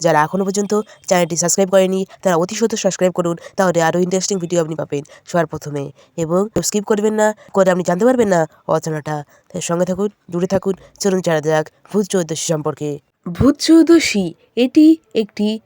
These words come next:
নিবন্ধটি হিন্দু উৎসব সম্পর্কে। দু হাজার উনিশ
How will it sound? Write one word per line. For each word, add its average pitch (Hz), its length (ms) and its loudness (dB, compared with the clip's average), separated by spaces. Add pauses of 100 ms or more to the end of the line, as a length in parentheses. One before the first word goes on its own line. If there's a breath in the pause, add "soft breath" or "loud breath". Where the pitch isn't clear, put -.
(220)
নিবন্ধটি 254 640 2 (320 soft breath)
হিন্দু 269 320 4
উৎসব 220 240 -2 (100)
সম্পর্কে। 151 500 -2 (380 soft breath)
দু 160 140 0
হাজার 143 260 0
উনিশ 190 260 0